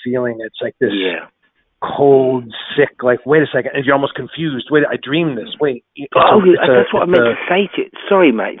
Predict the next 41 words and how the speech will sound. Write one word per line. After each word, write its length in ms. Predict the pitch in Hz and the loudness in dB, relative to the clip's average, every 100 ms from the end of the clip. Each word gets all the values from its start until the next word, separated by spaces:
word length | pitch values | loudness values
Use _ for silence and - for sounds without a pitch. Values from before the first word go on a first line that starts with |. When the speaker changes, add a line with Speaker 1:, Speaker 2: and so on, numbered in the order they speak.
| - | -4
Speaker 2:
Sorry 180 | 170 | -4
to 100 | 156 | -4
interrupt. 260 | 160 143 147 | -6 0 2
Speaker 1:
Yes. 120 | 160 | 2
Speaker 2:
Don't 200 | 139 151 | 0 -4
forget 220 | - 143 | -4 0
what 60 | 131 | 2
you 80 | 135 | 4
were 40 | 131 | 4
about 220 | 127 120 | 2 -2
to 80 | 123 | -4
say. 140 | 131 - - - - | -6 -6 -10 -10 -2
The 80 | 143 | 2
reason 260 | 185 180 | 4 2
I 120 | 180 - | -2 -2
said 140 | 190 - | -4 0
that 200 | - - - | 0 -2 -4
to 60 | |
you 60 | 175 | -2
Speaker 1:
No. 80 | 170 | 0
Speaker 2:
is 60 | |
it 100 | 135 | -2
made 220 | 123 147 143 | -4 -6 -6
me 160 | 147 - | -8 -2
think, 260 | 143 135 - - - - _ _ - - _ _ _ _ _ - | -2 -2 -10 -20 -20 -20 _ _ -20 -20 _ _ _ _ _ -20
you 80 | 131 | -18
know 240 | 156 190 160 | -16 -12 -8
what? 280 | 160 101 - | -4 -4 -4
Like, 260 | 80 82 - - _ _ _ _ _ _ _ _ _ _ _ _ - | -4 -6 -10 -18 _ _ _ _ _ _ _ _ _ _ _ _ -6
I 200 | - 151 | -4 -2
don't 280 | 139 123 | -2 -2
know 220 | 113 117 107 | -2 -2 -2
what 260 | 87 90 | -2 -2
Wi-Fi 600 | - 92 98 101 - 73 76 | -4 -6 -6 -8 -6 -6 -6
looks 260 | 78 - - | -8 -10 -8
like, 300 | 76 - - | -6 -6 -4
but 100 | 95 | -4
apparently 560 | - - 120 110 98 | -2 -4 -4 -4 -2
all 220 | 98 104 110 | 0 2 2
our 160 | 104 92 _ _ _ _ - | 0 -2 _ _ _ _ -4
thoughts 340 | - 117 104 | 2 2 0